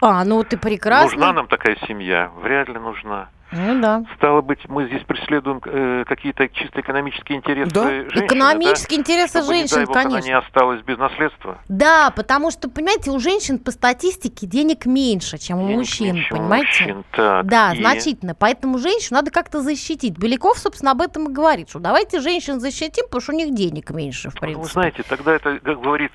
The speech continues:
Speaker 2: как раз о том, что насколько несовершенно наше законодательство в этой сфере, понимаете? Потому что если мы будем вынуждены, э, такими методами оперировать, да грош цена тогда всем тем законам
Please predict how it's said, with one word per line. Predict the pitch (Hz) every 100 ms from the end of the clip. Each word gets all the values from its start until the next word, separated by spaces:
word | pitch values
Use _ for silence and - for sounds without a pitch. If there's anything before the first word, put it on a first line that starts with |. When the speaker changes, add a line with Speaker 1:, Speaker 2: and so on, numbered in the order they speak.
| -
Speaker 2:
как | 143 -
раз | 135 127 - 131
о | 139 143
том, | - 160 147
что | -
насколько | 123 - 143 127
несовершенно | 123 139 127 - 123
наше | 120 107 113
законодательство | 117 123 113 95 92 - 92
в | 90
этой | 90 85
сфере, | - 85 -
понимаете? | - 107 117 - - - -
Потому | - -
что | 135
если | -
мы | 123
будем | 117 113 113 - - - -
вынуждены, | 107 131 120 101 110 110 104 113
э, | 107
такими | 151 - 175 113
методами | 104 104
оперировать, | 95 95 110 92 85 107
да | 143
грош | 143 139
цена | - 123 113
тогда | 104 101
всем | - 110
тем | - 98
законам | 107 - 120 82